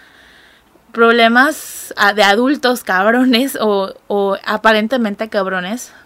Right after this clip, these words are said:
porque todo es psicológico, creo. Eh, no sé cómo explicarlo, pero sí he tenido unos días, por estar encerrada y ya tener un poquito más de tiempo, empiezas a pensar cosas, cosas muy tontas y que sí te debilitan y, y todo, pero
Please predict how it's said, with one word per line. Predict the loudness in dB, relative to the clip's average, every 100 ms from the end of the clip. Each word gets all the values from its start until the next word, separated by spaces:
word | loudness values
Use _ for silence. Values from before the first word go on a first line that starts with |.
| _
porque | -10 -10 -10
todo | -8 -8 -6
es | -6 -8 -14 _ _ _ _ _ _ _ _ -20 -20 -20
psicológico, | -16 -14 -8 -2 -2 -2 -6 -8 -8
creo. | -10 -6 -6 -8 _ _ -20 -20 -20 -20 _ -6
Eh, | -4 -2
no | -2 -2
sé | 0
cómo | -2
explicarlo, | -2 -4 0 0 0 -2
pero | 0 0 0
sí | -2
he | -2
tenido | -2 -2 -2
unos | -2 -4
días, | -4 -4 -4 -6 _
por | -4 -2
estar | 0
encerrada | 0 0 0 4 6 6
y |
ya | 2
tener | 0 -2
un | -2
poquito | -4 -6 -2
más | -2
de | -2
tiempo, | -4 -6 -6 -4
empiezas | -4 -4 -8 -6
a | -6
pensar | -6 -8 -10 -10
cosas, | -8 -8 -8 -12 -14 -20
cosas | -16 -12 -6
muy | -4 -4
tontas | -4 -4 -6 -8 -10 _ -20 -20 -20 -20 _ _ _
y | -10 -8
que | -6
sí | -6
te | -2
debilitan | 0 0 -2 -8 -6 -2 0 -2
y, | -4 -10
y | -14 -12
todo, | -6 -6 -4
pero | -4 -4 -6